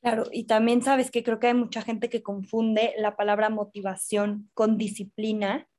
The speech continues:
porque muchas veces creo que siempre es como, "Es que cómo te levantas a esa hora, es que cómo tienes tiempo para todo". Y yo me imagino que esto te pasa a ti, porque hasta yo lo pienso, o sea, "¿Cómo tienes tiempo para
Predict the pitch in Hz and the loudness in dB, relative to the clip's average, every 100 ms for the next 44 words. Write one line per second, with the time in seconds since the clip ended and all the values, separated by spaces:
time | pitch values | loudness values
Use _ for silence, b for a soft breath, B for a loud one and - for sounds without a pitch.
0 | _ b b _ 233 220 233 269 254 247 | _ b b _ 0 0 4 4 4 0
1 | 240 233 240 262 262 - 247 233 240 226 | 0 0 4 2 2 -2 0 2 0 0
2 | 247 226 - 226 - 269 277 277 233 208 | -2 -4 -4 -12 -8 2 4 4 0 0
3 | 214 226 220 214 220 220 220 208 226 - | 0 -2 -4 -2 2 4 4 0 -6 -6
4 | 269 254 262 262 247 240 240 226 208 180 | 0 2 2 0 -4 -2 -6 -6 -8 -4
5 | 214 - 214 254 277 220 220 220 226 240 | -4 -4 0 2 4 2 -4 -6 -8 -6
6 | 214 214 226 220 196 214 214 208 196 202 | -4 -2 2 2 2 -4 -4 -4 0 2
7 | 214 240 240 220 214 220 240 - B B | 4 2 0 -4 -4 -4 -4 -6 B B
8 | B _ 233 233 269 311 330 294 294 302 | B _ -4 2 6 6 4 2 4 2
9 | - 277 302 302 214 | 0 0 0 0 -4